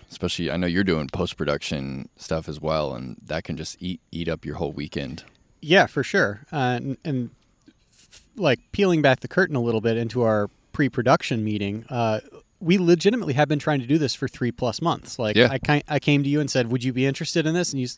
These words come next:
Speaker 2: you said, "Yeah,
Speaker 1: Mm-hmm.
Speaker 2: this time works." And then, I don't know if it was a weather delay or just, like, something ran long,
Speaker 1: Mm-hmm.
Speaker 2: or, or, like, it's possible that I just wasn't feeling it one day and was like, "Hey, man, I'm really sorry. I cannot put my best version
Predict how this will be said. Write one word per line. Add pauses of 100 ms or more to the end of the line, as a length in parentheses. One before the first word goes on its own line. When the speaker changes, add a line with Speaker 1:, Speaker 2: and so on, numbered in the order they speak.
Speaker 2:
you
said,
"Yeah, (160)
Speaker 1:
Mm-hmm.
Speaker 2:
this
time
works."
And
then, (300)
I
don't
know
if
it
was
a
weather
delay
or (180)
just,
like,
something
ran
long,
Speaker 1:
Mm-hmm. (320)
Speaker 2:
or,
or,
like, (160)
it's
possible
that
I
just
wasn't
feeling
it
one
day
and
was
like,
"Hey,
man,
I'm
really
sorry.
I
cannot
put
my
best
version